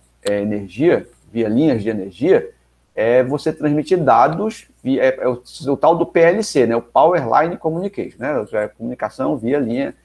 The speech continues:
de energia. Ah, então, é, é um dos serviços, ou seja, a cinco G vai usar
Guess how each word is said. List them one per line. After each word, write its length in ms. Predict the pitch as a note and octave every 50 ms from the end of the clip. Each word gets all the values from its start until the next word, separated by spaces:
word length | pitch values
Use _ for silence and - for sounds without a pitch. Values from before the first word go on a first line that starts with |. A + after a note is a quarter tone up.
| _ _ _ _
de 120 | - B2
energia. 420 | A#2 B2 D3+ D#3 - - F#2+ - - _ _ _ _ _ _ _ _ _ _ _ _ _ _ _
Ah, 880 | - A2+ G#2+ A2 A2 A2 G#2+ G#2+ G#2+ G#2+ G2+ G2+ G2 G2 F#2 E2+ - - _ _ _ A2
então, 440 | G2+ - A2+ B2 C3 C3+ B2+ - - _
é, 200 | A2 A2 G#2+ B2+
é 20 |
um 140 | B2+ C3+ D3+
dos 180 | D3+ F3 E3 E3+
serviços, 560 | G3+ F#3 D3 B2+ G2 A2 C3 D#3 E3+ E3 C3+
ou 80 | A#2+ A#2
seja, 300 | A#2 A2+ A2+ A#2 A2 A2
a 100 | - -
cinco 300 | - B2 B2+ - C3+ A2
G 160 | A#2+ C#3+ D3+
vai 260 | G#2 G#2+ A#2+ C#3 E3+
usar 640 | G3 F3+ A#2+ G2 A2+ A#2 A#2+ B2+ A#2+ - - _